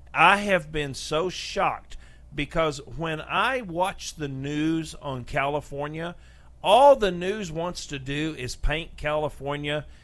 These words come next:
as a bunch of liberal babbling maniacs. <laughs> And,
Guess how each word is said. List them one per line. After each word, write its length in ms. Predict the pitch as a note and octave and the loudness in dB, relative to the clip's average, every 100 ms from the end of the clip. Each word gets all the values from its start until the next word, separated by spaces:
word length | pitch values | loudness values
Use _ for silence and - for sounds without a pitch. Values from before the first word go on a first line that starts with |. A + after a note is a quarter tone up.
| - - | -16 0
as 240 | C#3+ B2+ | 0 2
a 60 | B2+ | -2
bunch 360 | B2 D3 - | 0 -2 -2
of 140 | A#2+ A2 | -4 -4
liberal 800 | A2+ B2 D3+ F#3+ G3 F#3 F#3 F3+ | -6 -6 -2 -2 0 0 0 -2
babbling 920 | C3+ C#3 E3 F3+ D#3 E3 D#3+ D#3 C#3+ | -2 0 0 0 -4 -4 -4 -4 -2
maniacs. 880 | D3 D3 A#2 G2 G2+ G#2+ B2+ B2 A#2 | -2 0 -4 -4 -2 2 2 0 -4
<laughs> 60 | C#3+ - - - - - - | -10 -14 -16 -18 -20 -20 -4
And, 800 | B3+ D4 G3+ E3+ F3 F#3+ F3+ D#3+ | 0 2 0 -2 4 6 4 0